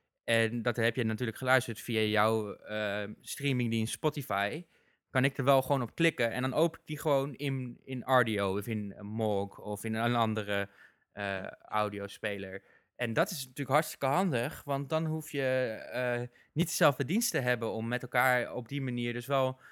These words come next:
een soort sociale muziekervaring te krijgen. En dat is, eh,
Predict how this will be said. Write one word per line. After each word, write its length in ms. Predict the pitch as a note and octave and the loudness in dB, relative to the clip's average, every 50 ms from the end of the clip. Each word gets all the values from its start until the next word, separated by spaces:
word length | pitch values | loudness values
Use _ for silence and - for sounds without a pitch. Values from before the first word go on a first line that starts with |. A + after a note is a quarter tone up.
| - - | -20 -10
een 120 | - A#2+ | -10 -8
soort 220 | A#2 - A#2+ A#2+ - | -4 -4 -4 -4 -4
sociale 920 | - - - - C#3 B2+ B2+ - - - D3 C3 B2+ B2 B2+ A#2+ A#2+ A#2+ | -8 -10 -4 -2 -2 -2 -2 -4 -4 -2 -2 -2 -2 -4 -6 -6 -6 -6
muziekervaring 880 | A#2+ A#2+ B2 - - G3+ - - - A2+ - A#2+ G#2 G#2+ G#2 A2 G#2 G#2 | -6 -6 -8 -8 -10 -10 -6 -6 -6 -4 -2 -4 -4 -4 -4 -6 -8 -8
te 80 | G2+ G#2 | -8 -12
krijgen. 600 | - - G#2 G#2 G#2 G#2 G#2+ G#2 A2+ C3 E3 F3+ - - - - _ _ | -6 -2 0 0 0 0 -2 -2 0 -2 -2 -2 -4 -14 -20 -20 _ _
En 120 | C#3+ C3+ | -8 -4
dat 160 | C3 E3 - | -4 -4 -4
is, 180 | - C3+ - - | -6 -14 -12 -10
eh, 180 | A2+ G#2 G2+ | -8 -8 -8